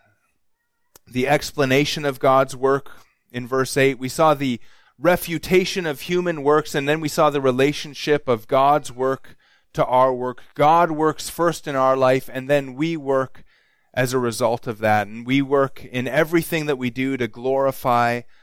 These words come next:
the Lord in, in every sphere of life. I hope this weekend's been helpful as we've been studying these things, and I, I hope that, that you will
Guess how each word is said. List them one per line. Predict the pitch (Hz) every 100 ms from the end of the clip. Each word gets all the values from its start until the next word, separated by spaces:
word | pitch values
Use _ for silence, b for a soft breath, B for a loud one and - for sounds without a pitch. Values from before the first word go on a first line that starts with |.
| _ _
the | _ 123
Lord | 117 117 117 117
in, | 117
in | 113 127
every | 113 151 156 151 156
sphere | - - - 139 139 131 131 - _ _ _
of | 110 117 107
life. | 104 101 - - - _ _ _ _ _ _ _ _ _ -
I | 123
hope | 160
this | 151 147
weekend's | 165 170 156
been | 143 139
helpful | 135 160 - 165 156
as | 135
we've | 139 127
been | 135 131
studying | - 151 151 151 139
these | 139 131 -
things, | 147 147 139
and | 123
I, | 120 104 120
I |
hope | 110 156 -
that, | 139 123 - b b b -
that | 120
you | 143 151
will | 139 117